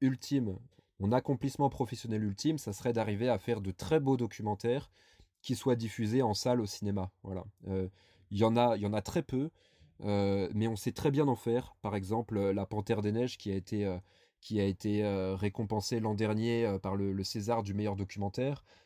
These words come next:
La Panthère des Neiges, ça raconte l'histoire de Vincent Munier, qui est un photographe que je respecte énormément, qui est parti, euh, photographier la Panthère des Neiges,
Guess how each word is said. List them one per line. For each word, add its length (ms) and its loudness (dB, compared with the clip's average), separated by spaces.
La 120 -2
Panthère 320 0
des 80 2
Neiges, 200 0
ça 120 -4
raconte 380 -4
l'histoire 500 0
de 100 -2
Vincent 420 0
Munier, 320 2
qui 120 -6
est 40 0
un 200 -4
photographe 500 -2
que 140 -4
je 100 -6
respecte 460 -4
énormément, 500 0
qui 140 0
est 80 4
parti, 720 2
euh, 280 2
photographier 680 2
la 100 2
Panthère 340 0
des 120 0
Neiges, 320 0